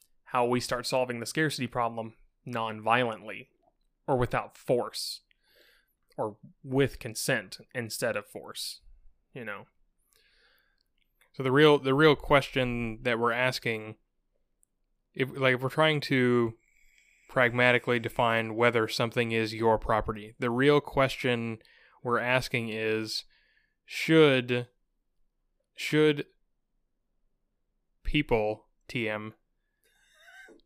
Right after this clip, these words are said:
Speaker 2: allow you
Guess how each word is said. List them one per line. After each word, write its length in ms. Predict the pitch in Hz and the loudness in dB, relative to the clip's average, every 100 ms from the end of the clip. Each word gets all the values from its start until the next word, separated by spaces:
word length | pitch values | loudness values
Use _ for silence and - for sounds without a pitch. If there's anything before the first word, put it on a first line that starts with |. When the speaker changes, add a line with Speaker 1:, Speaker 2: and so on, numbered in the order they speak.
| _ _ _ _ _ _ _ _ _ _ _ _ _ - | _ _ _ _ _ _ _ _ _ _ _ _ _ 0
Speaker 2:
allow 460 | 135 131 135 135 147 | 2 6 8 8 6
you 680 | 135 123 117 113 113 110 | 4 4 4 4 2 -2